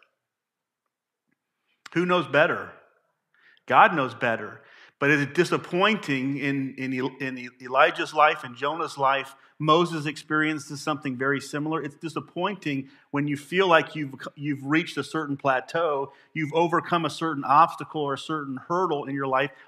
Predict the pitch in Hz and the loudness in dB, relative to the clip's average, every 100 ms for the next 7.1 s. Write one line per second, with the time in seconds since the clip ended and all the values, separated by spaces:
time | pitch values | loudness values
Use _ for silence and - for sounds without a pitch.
0 | - 170 190 180 165 165 - 156 147 147 | -2 0 2 2 0 -4 0 0 2 0
1 | 139 135 139 135 117 98 90 _ _ _ | 0 2 2 0 -4 -10 -20 _ _ _
2 | _ _ _ _ _ 123 139 180 190 - | _ _ _ _ _ -2 0 0 -6 -20
3 | _ - 170 165 143 151 165 170 160 170 | _ -4 0 0 2 0 0 -2 -4 -4
4 | 165 180 180 - _ _ _ _ _ - | -4 -4 -6 -14 _ _ _ _ _ 6
5 | 147 214 - 233 180 190 180 151 151 - | 8 8 6 0 4 4 4 2 -2 -2
6 | 139 127 120 143 123 139 165 208 160 139 | -2 -4 -4 -4 -2 -2 -2 -4 -4 -6
7 | 143 | -8